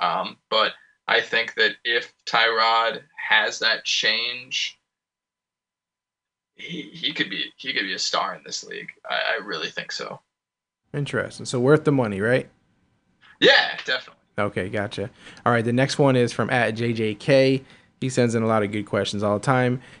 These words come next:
Speaker 2: His, uh, his statement is, "Dez will no longer be a top ten P P R wide receiver this season." Foul or no foul?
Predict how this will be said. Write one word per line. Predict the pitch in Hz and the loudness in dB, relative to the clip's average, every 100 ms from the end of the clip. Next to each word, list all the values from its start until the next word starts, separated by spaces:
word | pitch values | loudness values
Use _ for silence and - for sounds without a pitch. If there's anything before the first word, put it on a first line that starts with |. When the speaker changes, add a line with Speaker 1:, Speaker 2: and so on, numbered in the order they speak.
| - | 2
Speaker 2:
His, | 151 147 135 | 4 6 4
uh, | - 120 113 117 | 0 2 2 4
his | 139 139 | 2 4
statement | 139 120 117 | 4 4 2
is, | 113 113 110 - - | 2 2 0 -6 -12
"Dez | 117 127 135 151 143 | -8 2 6 6 6
will | 131 120 | 2 0
no | 113 131 | 4 4
longer | 131 127 120 113 | 4 4 2 0
be | 113 | 0
a | 104 | -2
top | - 120 - | 2 2 0
ten | - 131 113 | -2 -2 -2
P | - 123 | -2 -4
P | - 117 | -2 2
R | 107 107 | 4 4
wide | 104 | 4
receiver | 104 107 104 92 92 | 4 0 -4 -4 -4
this | 87 - | -6 -6
season." | 82 - - | -10 -10 -14
Foul | 117 98 98 | -4 -2 -2
or | |
no | 85 87 | -4 -8
foul? | 90 65 - | -8 -10 -14